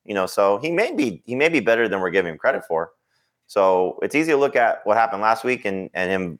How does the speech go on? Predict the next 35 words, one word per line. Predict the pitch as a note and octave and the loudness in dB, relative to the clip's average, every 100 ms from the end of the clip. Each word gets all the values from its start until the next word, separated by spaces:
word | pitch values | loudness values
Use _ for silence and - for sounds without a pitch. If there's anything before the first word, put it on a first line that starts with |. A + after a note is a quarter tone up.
| - | -2
you | F2+ | 0
know, | D#2 | 2
vomiting | G2+ G#2+ G#2 | 2 2 2
all | F#2+ F#2+ | 4 4
over | G#2 | 2
himself, | G#2+ A#2+ D3+ - | 0 0 0 -2
but | F2 - _ _ _ _ _ - | -2 -2 _ _ _ _ _ -12
he | |
could | - A#2+ | -4 -2
easily | D3+ A#2 | 0 -2
bounce | E2+ G2 G2 | 0 0 2
back | G2+ A#2 F#2 | 0 2 0
at | E2 | 0
home | A#2+ G2 | -2 -2
against | E2+ - | -6 -2
the | F#2+ | -2
Patriots. | A#2+ E2+ - | 0 -2 0
They | |
haven't | G2+ G#2+ | 0 0
exactly | E2+ G2 F2+ | -2 -2 -2
been | D#2+ D#2+ | -4 0
lights | E2 A2 | 0 2
out. | G2 | 0
They're | B2 | -2
just | F3 | -2
gonna, | A2+ F2 G#2+ - | -2 -2 -2 -2
if | B2 | 0
they | G3+ | 0
hit | F3 F3+ | 0 0
him, | G2 | 0
he's | G2+ | -2
gonna | F#2+ | -2
be | E2+ | -4
in | D2+ | -6
trouble. | - | -8